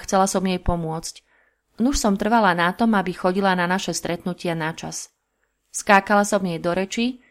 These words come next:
keď mi rozprávala o svojom najnovšom úlovku a pýtala som sa jej, ako je na tom s vodičákom a s hľadaním práce. A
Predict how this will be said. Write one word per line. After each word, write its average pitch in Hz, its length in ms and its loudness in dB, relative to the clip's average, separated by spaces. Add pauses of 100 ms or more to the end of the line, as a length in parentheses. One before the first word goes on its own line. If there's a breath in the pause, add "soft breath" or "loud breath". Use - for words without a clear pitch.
(120)
keď 185 160 -4
mi 175 160 0
rozprávala 180 640 2
o 180 80 -2
svojom 175 320 -2
najnovšom 170 720 -2
úlovku 196 640 -2 (400 soft breath)
a 190 160 0
pýtala 220 400 4
som 214 160 0
sa 214 240 2
jej, 214 160 0
ako 202 320 0
je 190 80 0
na 180 240 0
tom 190 160 -2
s 170 80 -6
vodičákom 185 720 -2
a 170 160 -2
s 170 80 -6
hľadaním 170 480 -2
práce. 160 400 -4 (1040)
A - 80 2